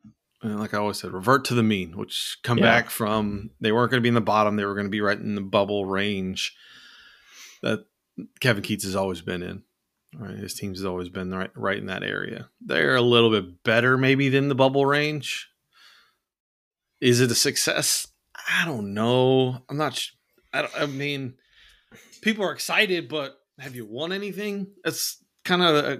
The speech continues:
Speaker 1: coming back to our first conversation. It's like, you still haven't won anything, right?
Speaker 2: Well,
Speaker 1: Win something.
Speaker 2: what are the
Speaker 1: I can
Speaker 2: things to
Speaker 1: see this
Speaker 2: win?
Speaker 1: team winning. Say what?
Speaker 2: What are the things to win?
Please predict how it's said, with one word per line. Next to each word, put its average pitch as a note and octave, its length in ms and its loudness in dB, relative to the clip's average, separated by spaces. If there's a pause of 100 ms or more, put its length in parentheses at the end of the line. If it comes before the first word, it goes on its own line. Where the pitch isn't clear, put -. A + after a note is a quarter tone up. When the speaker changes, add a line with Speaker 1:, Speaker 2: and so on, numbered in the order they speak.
Speaker 1:
coming E3 240 0
back D#3 180 2
to D#3 60 -2
our B2+ 140 0
first D3+ 280 -2
conversation. C#3+ 640 0
It's G#2 140 -6
like, B2+ 180 -10
you D#3 80 -2
still G3 220 -2
haven't D3+ 320 -2
won A#2 260 4
anything, F#2+ 320 -8 (640)
right? A#2+ 220 -10 (440)
Speaker 2:
Well, D#3 120 -2
Speaker 1:
Win F3+ 220 2
something. - 360 -6 (380)
Speaker 2:
what E3 160 6
are F3+ 140 8
the C#3+ 140 4
Speaker 1:
I - 20 6
can D#3 100 2
Speaker 2:
things C#3+ 380 0
to D3 100 0
Speaker 1:
see C3 140 2
this A#2+ 160 2
Speaker 2:
win? - 40 -4 (180)
Speaker 1:
team F#2 60 -6
winning. F#2+ 240 -10 (460)
Say A#2+ 160 2
what? C#3+ 240 0 (320)
Speaker 2:
What F#3 140 6
are F#3 120 8
the E3 120 8
things F#3 420 4
to D#3 160 2
win? A#2+ 400 0